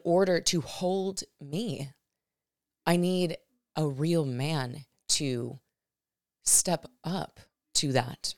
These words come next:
right? Like, to really, and not just, like, hold, you know, like, "I need you to be a man for me, da, da, da." I, I'm,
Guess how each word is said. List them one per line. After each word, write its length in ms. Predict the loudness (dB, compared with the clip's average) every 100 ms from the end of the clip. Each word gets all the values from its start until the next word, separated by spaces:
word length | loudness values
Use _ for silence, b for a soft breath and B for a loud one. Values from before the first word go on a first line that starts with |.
| -4
right? 260 | -4 -4 -4
Like, 200 | -4 -2
to 160 | -4 -4
really, 680 | -4 0 0 0 -2 -4 -8 B B B _ -12 0
and 240 | 2 4
not 240 | 2 -2 0
just, 160 | 2
like, 180 | 2 -2 B B -4
hold, 280 | -2 0
you 80 | 2
know, 140 | 4 4
like, 260 | 2 0 _ b b _ 2
"I 120 | 4
need 200 | 4 0
you 60 | 0
to 80 |
be 180 | 2 4
a 40 | 4
man 240 | 2 0
for 160 | -2 0
me, 120 | 0
da, 120 | 2
da, 120 | 2
da." 80 | 4
I, 240 | 6 6 6
I'm, 240 | 4 4